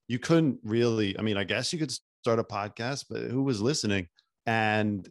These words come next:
YouTube wasn't what it was now or, or for the last couple of years. So we got this great experience now. We know what is important, what's exciting, what's interesting. And, uh,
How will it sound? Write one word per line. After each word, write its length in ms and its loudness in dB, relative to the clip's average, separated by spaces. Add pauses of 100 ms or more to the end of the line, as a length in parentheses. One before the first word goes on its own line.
(120)
YouTube 640 4
wasn't 460 2
what 200 2
it 180 0 (100)
was 600 -4 (200)
now 500 0
or, 260 2
or 120 -4
for 120 -10
the 60 0
last 280 -2
couple 220 -4
of 80 -6
years. 340 -2
So 380 -2 (680)
we 140 0
got 280 0
this 200 -4
great 360 -2
experience 800 -6
now. 280 -12
We 140 -2
know 400 2 (320)
what 380 0
is 280 -4
important, 840 -4 (480)
what's 220 -8
exciting, 560 0
what's 160 -4
interesting. 640 -6 (720)
And, 500 -6
uh, 440 -10